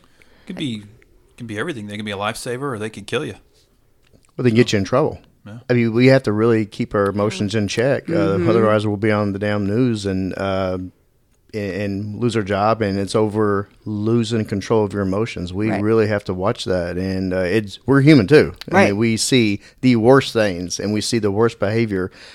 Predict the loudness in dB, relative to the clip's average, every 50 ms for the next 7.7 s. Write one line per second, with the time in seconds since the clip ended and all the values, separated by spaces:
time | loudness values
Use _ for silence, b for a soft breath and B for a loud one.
0 | B B -2 -2 0 2 2 0 2 2 0 0 0 -2 -4 -2 0 0 0 2
1 | 4 4 2 2 2 0 0 0 2 2 2 0 -2 -2 -4 -8 -2 0 0 0
2 | 0 -2 0 0 0 0 2 0 0 0 0 -2 -2 -2 0 2 2 0 0 -4
3 | _ -4 -4 -2 0 0 -2 -2 -4 -6 -16 _ _ _ _ _ _ _ _ _
4 | -2 0 2 2 4 4 6 6 4 4 2 2 0 2 2 0 -2 _ _ b
5 | b b b b b b b b b b b b b b b b b b b b
6 | b b b b b b -12 -2 2 4 6 6 6 6 4 4 0 0 0 2
7 | 2 4 4 4 4 4 4 2 0 -2 -6 -12 -16 -20